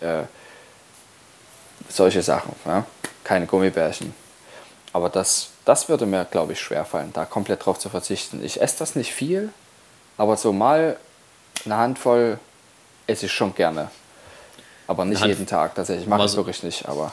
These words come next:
Speaker 2: mal so eine Handvoll
Speaker 1: Ja,
Speaker 2: Packung.
Speaker 1: ihr wisst ja,
Speaker 2: Äh. <laughs>
Speaker 1: das Ding ist, es passt eine ganze Packung in meine Hand.
Speaker 2: Ja,
Speaker 1: Soll
Speaker 2: das
Speaker 1: ich
Speaker 2: ist
Speaker 1: nur
Speaker 2: das
Speaker 1: sagen?
Speaker 2: Problem.
Speaker 1: Also <laughs>
Speaker 2: Herr Stett, Herr Stett hat exorbitant große Hände.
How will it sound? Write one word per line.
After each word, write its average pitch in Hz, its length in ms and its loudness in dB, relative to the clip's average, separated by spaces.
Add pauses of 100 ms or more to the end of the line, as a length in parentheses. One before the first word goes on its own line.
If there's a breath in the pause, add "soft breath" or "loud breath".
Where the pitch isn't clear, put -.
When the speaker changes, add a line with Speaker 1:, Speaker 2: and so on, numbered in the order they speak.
(640 loud breath)
Speaker 2:
mal 92 140 0
so 98 100 -4
eine 90 140 -2
Handvoll 98 400 -2
Speaker 1:
Ja, 104 100 6
Speaker 2:
Packung. 107 160 2
Speaker 1:
ihr 120 100 4
wisst 160 240 6
ja, 123 120 10
Speaker 2:
Äh. 90 260 -2 (240)
<laughs> - 500 -8
Speaker 1:
das 104 180 4
Ding 160 160 8
ist, 139 420 6
es - 160 4
passt - 360 4
eine 110 60 6
ganze 107 320 4
Packung 104 360 2
in 90 140 0
meine 92 300 2
Hand. 117 400 0
Speaker 2:
Ja, 104 120 4
Speaker 1:
Soll 117 100 6
Speaker 2:
das 117 80 2
Speaker 1:
ich 127 40 0
Speaker 2:
ist 131 40 2
Speaker 1:
nur 123 100 8
Speaker 2:
das 117 80 8
Speaker 1:
sagen? 127 220 8
Speaker 2:
Problem. 123 200 2
Speaker 1:
Also 113 400 4 (160)
<laughs> 160 220 0
Speaker 2:
Herr 113 140 4
Stett, - 380 2
Herr 113 120 4
Stett 135 240 4
hat - 360 0
exorbitant 139 760 4
große 127 360 6
Hände. 123 320 2